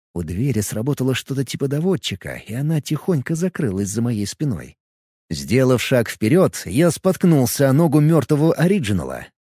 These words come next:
Истребитель с логотипом в виде воронки смерча на броне. В метре от него лежал и второй. Оба с ног до головы покрыты сколами от пуль.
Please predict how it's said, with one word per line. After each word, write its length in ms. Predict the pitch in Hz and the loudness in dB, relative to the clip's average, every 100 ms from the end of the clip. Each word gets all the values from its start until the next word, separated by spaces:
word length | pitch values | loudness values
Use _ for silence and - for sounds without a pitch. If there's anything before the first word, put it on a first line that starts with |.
| _ - | _ -2
Истребитель 800 | - - 202 185 135 98 92 87 | -2 0 0 2 2 0 -4 -6
с 120 | - | -2
логотипом 580 | 170 160 143 135 135 120 | 2 2 2 2 4 4
в 20 | |
виде 200 | 131 123 | 4 4
воронки 460 | 135 190 175 - | 4 4 4 4
смерча 500 | 165 - 196 98 - | 0 2 2 2 0
на 100 | 120 | 0
броне. 420 | 214 127 73 60 - _ _ _ _ _ | 2 0 -2 -10 -18 _ _ _ _ _
В 180 | 73 69 | -12 -2
метре 420 | 131 170 139 147 | 2 2 2 2
от 120 | 135 | 2
него 460 | 135 165 208 151 62 - | 2 0 2 0 -2 -6
лежал 500 | 113 185 180 202 180 | -4 -2 2 4 4
и 60 | |
второй. 600 | 156 175 160 104 57 - _ _ _ | 0 -2 -2 -4 -6 -16 _ _ _
Оба 380 | - 202 107 95 | -2 0 0 -2
с 120 | - | 2
ног 220 | 131 117 | 2 2
до 100 | 117 | 2
головы 460 | 107 120 170 175 101 | 2 2 2 2 0
покрыты 480 | - 185 196 180 180 | -2 0 2 2 0
сколами 560 | - - 208 120 107 120 | -2 -6 -2 2 2 2
от 160 | 120 | -2
пуль. 280 | - 69 - | -8 -12 -12